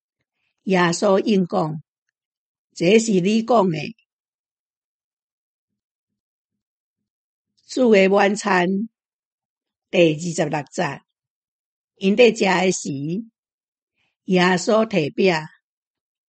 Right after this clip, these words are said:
感谢了后擘开，分予门徒，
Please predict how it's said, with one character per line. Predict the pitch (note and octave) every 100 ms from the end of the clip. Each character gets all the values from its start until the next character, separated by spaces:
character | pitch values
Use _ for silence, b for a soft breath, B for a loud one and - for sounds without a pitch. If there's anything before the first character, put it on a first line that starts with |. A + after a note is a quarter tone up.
| _
感 | - G3+ A3
谢 | A3 F3+ F3+
了 | A3+ A3+
后 | G#3+ F3+ F3+
擘 | A3+ F#3+
开， | - G#3 G3 F#3+ A3 _ _ _ _ _ _ _ _ _ -
分 | G#3 G3+
予 | G3 F3
门 | E3 F3+ F#3
徒， | F3+ D#3 D3 D3+ G3